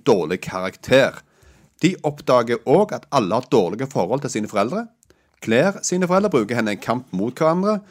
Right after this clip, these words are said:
John er, opplever både psykisk og fysisk vold i hjemmet. Allisons foreldre, de ignorerer hun. Andrew, han føler seg sterkt presset av sin far, spesielt innenfor bryting. Og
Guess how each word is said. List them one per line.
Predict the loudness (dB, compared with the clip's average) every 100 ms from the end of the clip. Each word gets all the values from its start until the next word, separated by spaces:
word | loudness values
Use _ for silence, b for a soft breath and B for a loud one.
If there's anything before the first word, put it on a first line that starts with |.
| b b b
John | 2 2 2
er, | 0 -2 0 -4
opplever | -2 0 0 0
både | -2
psykisk | -4 -2 -2 -2 -4 -2 0
og | 2
fysisk | 2 0 -2
vold | 0 2
i | 4
hjemmet. | 4 0 -6 -14 2
Allisons | 2 2 -6 -4
foreldre, | 0 0 0 -4
de | -8 -8
ignorerer | -6 -4 -2 -2 0 0
hun. | -2 -6 b b b b 0
Andrew, | 2 2 2
han | 2 0
føler | -2 -2
seg | -4
sterkt | 0 -2 -2 -6
presset | -4 0 -2 -4 -8
av | -8 -8
sin | -10 -4
far, | -2 -4 _
spesielt | -14 -10 -2 -2 -2
innenfor | -6 -8 -8 -8
bryting. | -12 -12 -8 -6 -8 b b b b b 0
Og | 2